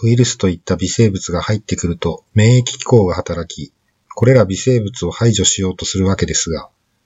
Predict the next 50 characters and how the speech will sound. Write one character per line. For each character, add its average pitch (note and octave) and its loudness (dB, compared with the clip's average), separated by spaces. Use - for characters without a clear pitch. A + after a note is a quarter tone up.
こ A#2+ 4
の C3 8
免 A#2+ 6
疫 A2+ -2
が G#2 0
自 - -6
分 C3+ 2
自 C3+ 2
身 A#2+ 4
の B2 6
臓 A2 4
器 G#2+ -2
を G2+ 2
攻 G#2 2
撃 F#2+ 0
す - -4
る F#2 0
疾 - 0
患 F#2+ -2
群 E2+ -6
が D2+ -12
あ D2 -10
り、 - -20
こ B2+ 4
れ C3 6
を B2+ 4
膠 A#2+ 2
原 A#2+ 4
病 A2+ 4
と G#2+ 2
言 G2 2
っ - -16
た F#2+ -2
り、 G#2+ -4
自 - -4
己 A#2 2
免 A2+ 2
疫 - -4
疾 - 0
患 G2 -2
と - 4
言 - -2
っ - -20
た G#2 -4
り - -6
し - -4
て E2+ -12
い D#2 -10
ま C#2+ -14
す。 - -12